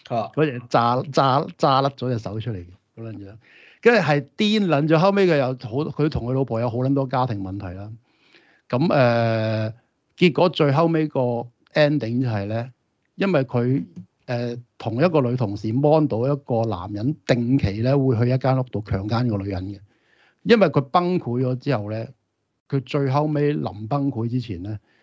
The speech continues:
Speaker 2: 就入去，入，就瞞住佢上司，入咗去嗰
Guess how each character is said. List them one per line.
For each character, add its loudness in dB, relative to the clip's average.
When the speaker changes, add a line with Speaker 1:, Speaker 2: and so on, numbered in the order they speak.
Speaker 2:
就 2
入 4
去， 0
入， 0
就 0
瞞 -2
住 2
佢 4
上 0
司， -2
入 2
咗 0
去 2
嗰 0